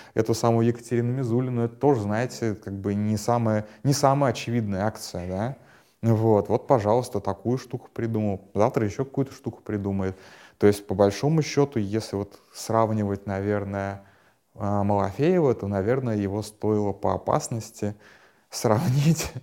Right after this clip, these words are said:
<laughs> с Пригожиным до тех пор, пока он не потерял берега, скажем так. Но вот это самая большая опасность для таких людей. Это, конечно, потерять берега и,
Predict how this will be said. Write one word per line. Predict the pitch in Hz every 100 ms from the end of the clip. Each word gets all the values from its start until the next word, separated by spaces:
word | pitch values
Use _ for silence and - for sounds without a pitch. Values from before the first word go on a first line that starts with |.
| - 180
<laughs> | 226 226 -
с | -
Пригожиным | 113 120 160 156 120 104 95
до | 107
тех | 113 -
пор, | 135 131
пока | 104 101 101
он | 101 101 101 107
не | 101 107 107
потерял | - - 110 101
берега, | 95 101 98 92
скажем | 92 - 92 92
так. | - 92 -
Но |
вот | 123 139
это | 113
самая | - 113 107
большая | 107 110 - 90
опасность | 82 92 - 90 90
для | 90
таких | - - -
людей. | 95 123 180 - - - -
Это, | 98
конечно, | 101 98 95 95
потерять | - - 104 95
берега | 90 95 92 117 135
и, | 95 95 101 98 98